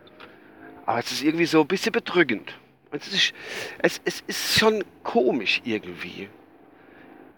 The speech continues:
Es ist noch ein bisschen länger dunkel morgens und, äh,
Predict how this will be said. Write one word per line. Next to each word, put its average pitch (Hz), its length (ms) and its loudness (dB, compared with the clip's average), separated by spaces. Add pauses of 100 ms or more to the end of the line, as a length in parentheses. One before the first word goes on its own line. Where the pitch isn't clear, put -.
(120)
Es - 180 -4
ist 202 200 -4
noch 185 260 2
ein - 60 -20
bisschen 190 380 2
länger 160 320 6
dunkel 214 420 0
morgens 202 920 4
und, 156 400 0
äh, 147 640 8